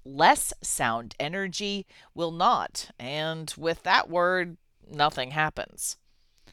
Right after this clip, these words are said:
In the newest versions of this sensor, it has been able to distinguish between twelve different words, including on, off, up, and down. And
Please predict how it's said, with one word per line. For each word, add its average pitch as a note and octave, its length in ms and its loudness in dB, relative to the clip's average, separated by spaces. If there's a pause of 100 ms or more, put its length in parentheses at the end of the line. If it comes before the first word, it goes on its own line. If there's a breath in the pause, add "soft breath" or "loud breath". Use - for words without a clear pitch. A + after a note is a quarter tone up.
(520 soft breath)
In G#3+ 140 -2
the G3+ 100 -4
newest G3 540 -2
versions A#2+ 580 -8
of A2 140 -6
this A2+ 140 -10
sensor, B3 640 -2 (380 loud breath)
it B3+ 160 6
has D4 260 6
been F#3 160 -4
able E3 300 -2
to - 180 -10
distinguish F#3+ 720 -6
between G#3 540 -8
twelve A3 720 0
different A3 400 -6
words, G3+ 720 -4 (360 soft breath)
including C#3+ 580 -6
on, G#3 580 6
off, F3 580 4
up, E3 300 4 (140)
and D#3+ 260 -2
down. D3 400 -2 (720 loud breath)
And F4+ 400 2